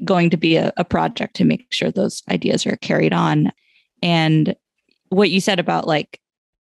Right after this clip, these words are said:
how there's so much that, that's not taught in schools, um, I think is a really important point, because it's appears to me,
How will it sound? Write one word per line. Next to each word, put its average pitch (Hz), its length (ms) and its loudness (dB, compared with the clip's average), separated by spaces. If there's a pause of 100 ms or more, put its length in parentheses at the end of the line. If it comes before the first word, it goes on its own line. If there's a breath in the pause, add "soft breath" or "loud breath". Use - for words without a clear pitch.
how 180 200 -2
there's 170 240 0
so 180 200 2
much 170 380 0
that, 165 220 -2 (200)
that's 165 220 -2
not 165 180 0
taught 165 220 -2
in 160 140 2
schools, 165 880 2
um, 160 460 0
I 180 80 0
think 165 240 2
is 160 120 -2
a 170 80 4
really 165 220 4
important 165 500 0
point, 160 360 0
because 156 600 -2 (680 loud breath)
it's - 540 -4 (460)
appears 247 440 4
to 233 100 6
me, 202 480 6